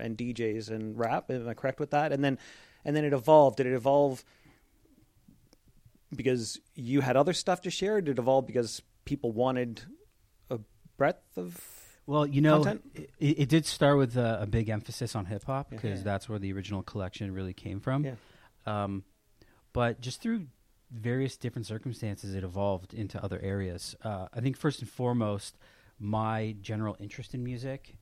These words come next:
Speaker 2: and the roots of music, uh, helped precipitate expanding the collection. And when you look at hip hop as a genre in general,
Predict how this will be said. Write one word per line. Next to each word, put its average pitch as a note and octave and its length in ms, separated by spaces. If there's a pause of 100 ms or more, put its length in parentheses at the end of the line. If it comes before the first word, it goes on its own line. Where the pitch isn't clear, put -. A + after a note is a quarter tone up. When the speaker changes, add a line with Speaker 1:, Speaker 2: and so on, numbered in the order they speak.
Speaker 2:
and G2+ 420 (420)
the A2 140
roots G#2+ 400
of B2+ 100
music, C3+ 560 (400)
uh, G#2 240
helped A2 240
precipitate G#2+ 680 (120)
expanding G#2 560
the G2+ 80
collection. A#2+ 580 (240)
And C3+ 140
when D3+ 80
you E3+ 60
look F#3+ 140
at C3 60
hip C3 200
hop A2+ 280 (140)
as A2 260
a G2+ 320 (240)
genre G#2+ 540
in G2 160
general, G2+ 520